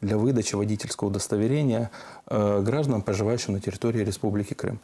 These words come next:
Наличие ми-, ми-, э, с-, медицинского заключения об отсутствии противопоказаний к управлению транспортным средством является обязательным.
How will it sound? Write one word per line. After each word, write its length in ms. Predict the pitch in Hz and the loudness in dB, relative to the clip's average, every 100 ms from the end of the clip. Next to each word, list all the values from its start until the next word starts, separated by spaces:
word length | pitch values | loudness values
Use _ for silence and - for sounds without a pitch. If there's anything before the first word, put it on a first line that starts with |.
| - - | -16 -8
Наличие 380 | 113 117 127 107 | 0 0 2 2
ми-, 140 | 107 101 | 2 2
ми-, 360 | 107 104 117 | 2 4 4
э, 880 | 107 110 101 - - 85 - 76 - | 4 4 4 2 2 2 0 0 0
с-, 160 | - - | -2 0
медицинского 640 | 117 117 120 117 98 110 | 2 2 2 0 0 0
заключения 560 | 101 - 120 196 190 135 | -2 -2 -2 0 2 2
об 220 | 110 104 | 0 -2
отсутствии 420 | - 110 - 101 | -2 -2 0 -4
противопоказаний 920 | - 107 107 104 104 - 104 104 98 | -4 -2 0 0 0 0 0 0 0
к 100 | 98 | -2
управлению 420 | 110 107 107 101 98 | -4 0 2 2 0
транспортным 520 | 110 95 104 - 101 | 0 -2 -4 -4 -4
средством 380 | - 95 - 101 | -4 -4 -2 0
является 380 | 113 143 139 | 0 0 -2
обязательным. 460 | - 98 98 - 113 | -4 -2 -4 -6 -12